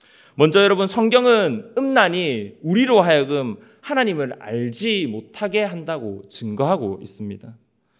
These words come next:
호세아 오 장 사 절에서는 그들의 행위가 그들로 자기 하나님에게로 돌아가지 못하게 하나니 이는 음란한 마음이 그 속에 있어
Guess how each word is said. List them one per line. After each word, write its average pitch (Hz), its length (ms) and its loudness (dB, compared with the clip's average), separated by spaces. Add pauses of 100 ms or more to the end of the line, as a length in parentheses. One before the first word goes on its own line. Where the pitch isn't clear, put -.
(380)
호세아 208 380 8
오 160 120 4
장 190 160 4
사 190 160 0
절에서는 170 720 0 (260)
그들의 226 420 4
행위가 196 720 2
그들로 214 440 4
자기 170 400 -2
하나님에게로 196 960 -2
돌아가지 185 420 0
못하게 170 420 -2
하나니 113 600 -2 (400)
이는 185 580 0 (280)
음란한 208 760 0
마음이 110 640 -2 (180)
그 135 200 -4
속에 196 300 0
있어 180 560 -4